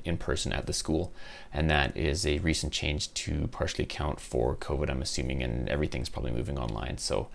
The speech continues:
I wouldn't be surprised to see that carry on once covid ends. This is just a quick screenshot of their curriculum from the first year.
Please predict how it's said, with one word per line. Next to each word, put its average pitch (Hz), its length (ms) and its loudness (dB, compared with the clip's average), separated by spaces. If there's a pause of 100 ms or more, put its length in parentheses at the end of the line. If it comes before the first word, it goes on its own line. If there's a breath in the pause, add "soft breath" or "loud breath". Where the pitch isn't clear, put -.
(260 loud breath)
I - 40 -2
wouldn't 80 240 6
be - 60 0
surprised - 480 0
to - 60 -4
see - 160 -2
that - 180 0
carry 58 320 0
on 57 340 -2
once - 480 -2 (200)
covid - 380 0
ends. - 340 -4 (800 loud breath)
This 82 280 6
is 82 380 4
just - 180 2
a - 40 -2
quick - 180 2
screenshot 80 540 2
of 85 200 2
their 71 260 6
curriculum 87 520 2
from 80 220 2
the 73 100 2
first - 360 0
year. 76 240 4